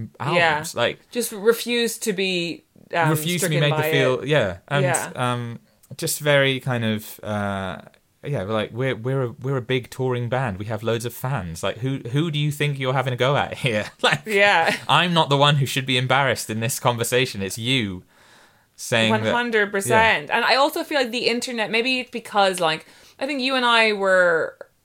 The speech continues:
Speaker 2: in our, we were preteens by the time Shrek was out. And so, like,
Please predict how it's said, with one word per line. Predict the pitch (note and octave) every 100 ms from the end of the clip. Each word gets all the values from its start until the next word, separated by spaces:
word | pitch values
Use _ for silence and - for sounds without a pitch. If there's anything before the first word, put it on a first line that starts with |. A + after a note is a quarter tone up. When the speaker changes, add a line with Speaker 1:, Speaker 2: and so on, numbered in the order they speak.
| _ _ _ _ _ _ _ -
Speaker 2:
in | F#3 F#3+
our, | E3 D#3+ D3+ - _ - - -
we | F#3 G#3+
were | G3+
preteens | G3+ A#3+ A3 - F#3 D#3 D3+
by | D#3+
the | D3+
time | F3+ D#3+ D#3
Shrek | - E3 D#3+
was | D3 -
out. | B2+ G2+ -
And | E3 D#3+
so, | E3+ D#3+
like, | D3+ C#3